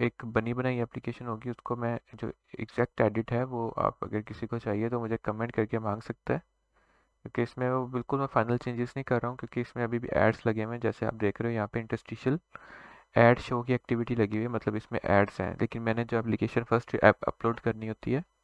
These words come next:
उसमें मेरे पास एड्स नहीं है, जो मैंने, अ, कोड के अंदर से सारे रिमूव कर दिए थे। अभी देखो यहाँ भी हमारे पास एरर आ रहा है इसका। हमारे पास पुराना पैकेज नेम है,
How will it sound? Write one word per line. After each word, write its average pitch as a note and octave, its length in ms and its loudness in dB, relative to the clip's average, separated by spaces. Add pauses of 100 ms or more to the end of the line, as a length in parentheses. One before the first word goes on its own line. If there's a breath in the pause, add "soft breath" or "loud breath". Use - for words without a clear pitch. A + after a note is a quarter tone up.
(400)
उसमें - 260 -8
मेरे G#2+ 160 0
पास G#2+ 260 0
एड्स G#2+ 320 0
नहीं - 160 -12
है, - 140 -10 (600 loud breath)
जो - 80 -4
मैंने, A#2 340 0
अ, A2+ 200 -2
कोड G#2 340 2
के - 120 -2
अंदर G2+ 180 -8
से - 180 -6
सारे A#2+ 260 0
रिमूव A2 280 -6
कर - 200 -6
दिए - 200 -8 (100)
थे। B2 80 -8 (520 loud breath)
अभी A2+ 120 0
देखो A#2 200 0
यहाँ A#2+ 260 2
भी C#3 60 -2
हमारे B2+ 240 2
पास B2+ 240 -2
एरर A#2+ 280 2
आ A2+ 120 2
रहा A#2 100 0
है B2 40 -2
इसका। C3 340 -8 (100)
हमारे A2+ 220 -2
पास A#2+ 200 -4
पुराना A2 360 0
पैकेज A#2 400 -4
नेम A2+ 220 -6
है, C3+ 80 -10